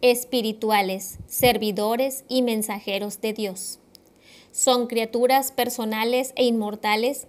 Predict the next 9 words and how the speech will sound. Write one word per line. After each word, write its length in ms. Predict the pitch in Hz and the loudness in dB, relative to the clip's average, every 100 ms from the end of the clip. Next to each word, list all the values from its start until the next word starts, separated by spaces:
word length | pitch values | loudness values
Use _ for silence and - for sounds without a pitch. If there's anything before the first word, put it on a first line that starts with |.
| - - _ - | -18 -20 _ 0
y 140 | 269 | 2
superan 640 | 277 240 220 208 208 233 269 | 2 0 0 2 2 2 0
en 140 | 294 | 0
perfección 680 | 294 311 302 294 226 202 190 | -2 0 -4 -2 -2 -2 -4
a 220 | 208 196 - | -6 -6 -4
todas 420 | 190 202 254 269 | -4 -2 -6 -4
las 200 | 294 277 | -6 -4
criaturas 600 | 208 202 196 190 190 202 | -4 -4 -4 -4 -4 -4
visibles. 680 | 196 196 214 170 170 165 | -6 -4 -6 -6 -8 -14